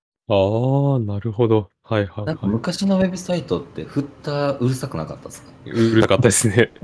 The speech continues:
Speaker 2: <laughs> なんかあの、当時大阪で起業してたんですけど、大阪スペース美容とか、
Speaker 1: うん。
Speaker 2: なんとかなんとかみたいな固有名詞がたくさん、
Speaker 1: うん。
Speaker 2: 二十行ぐらいにわたって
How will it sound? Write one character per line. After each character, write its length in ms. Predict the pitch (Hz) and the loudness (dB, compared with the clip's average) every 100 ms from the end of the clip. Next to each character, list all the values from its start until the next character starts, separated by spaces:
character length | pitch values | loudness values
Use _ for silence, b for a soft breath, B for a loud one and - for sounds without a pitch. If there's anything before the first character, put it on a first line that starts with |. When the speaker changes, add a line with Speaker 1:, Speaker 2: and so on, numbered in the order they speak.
| - | -4
Speaker 2:
<laughs> 140 | - - 151 139 139 113 113 - - - 220 254 254 233 208 B - - - - | -2 2 2 2 0 0 0 -2 -8 -6 -4 -2 -4 -10 -14 B -20 -20 -12 -8
な 60 | - | -2
ん 20 | |
か 140 | 80 80 | 0 0
あ 40 | |
の、 280 | 78 73 - | 0 -4 -2
当 160 | - 147 | 4 6
時 80 | 98 | 8
大 120 | 101 | 6
阪 260 | 107 104 | 4 4
で 100 | 98 | 4
起 140 | 98 95 | 4 2
業 100 | 95 | 2
し 60 | |
て 80 | 92 | 0
た 60 | 87 | -4
ん 60 | |
で 60 | 73 | -6
す 60 | - | -6
け 80 | |
ど、 100 | 92 113 | 2 2
大 60 | |
阪 300 | 110 - 113 | 2 0 2
ス 140 | 107 - | 2 2
ペ 140 | 110 | 4
ー 40 | |
ス 120 | 101 90 | 4 0
美 120 | 85 | 0
容 140 | 85 | 0
と 140 | - 78 | -2 -6
か、 100 | 78 | -2
Speaker 1:
う 40 | |
ん。 20 | |
Speaker 2:
な 120 | 90 | 0
ん 60 | 98 | 0
と 100 | 95 | -2
か 100 | 98 | -4
な 100 | 98 | -4
ん 40 | 87 | -4
と 60 | |
か 80 | 78 | -8
み 80 | 71 | -10
た 100 | - | -12
い 20 | |
な 60 | - | -4
固 160 | - | 4
有 120 | 107 113 | 6 6
名 180 | 120 | 6
詞 180 | 104 80 | 4 -2
が 240 | 78 71 - | -2 -2 -4
た 120 | 98 | -8
く 80 | - | -10
さ 260 | - 123 120 | 0 2 4
ん、 40 | |
Speaker 1:
う 40 | 113 | 4
ん。 80 | 104 - - - - - _ _ _ _ - _ _ _ _ 92 | 2 -6 -16 -16 -16 -20 _ _ _ _ -20 _ _ _ _ 0
Speaker 2:
二 120 | 98 | 2
十 160 | 113 113 | 4 6
行 120 | 113 | 6
ぐ 60 | |
ら 60 | 101 | 6
い 20 | |
に 60 | 85 | 4
わ 60 | |
た 100 | 85 | 2
っ 80 | 82 | 0
て 380 | - 80 76 | -2 -4 -4